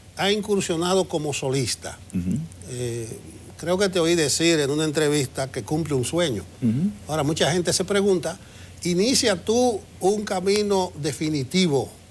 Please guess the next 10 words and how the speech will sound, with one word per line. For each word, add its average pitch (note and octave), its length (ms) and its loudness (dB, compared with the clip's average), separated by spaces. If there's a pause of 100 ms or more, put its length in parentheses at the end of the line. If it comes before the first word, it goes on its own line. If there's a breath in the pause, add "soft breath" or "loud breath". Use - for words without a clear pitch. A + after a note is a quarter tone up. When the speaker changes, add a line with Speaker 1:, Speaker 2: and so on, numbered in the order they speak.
(340)
Speaker 1:
como D3 220 -2
solista? E3+ 560 -4 (200)
¿Y E3+ 120 2
en D#3 120 0
qué G3+ 100 2
lugar F3+ 320 2
entonces D3+ 460 -4
queda D3+ 260 -2
Toque D3 300 -4
Profundo B2 520 -4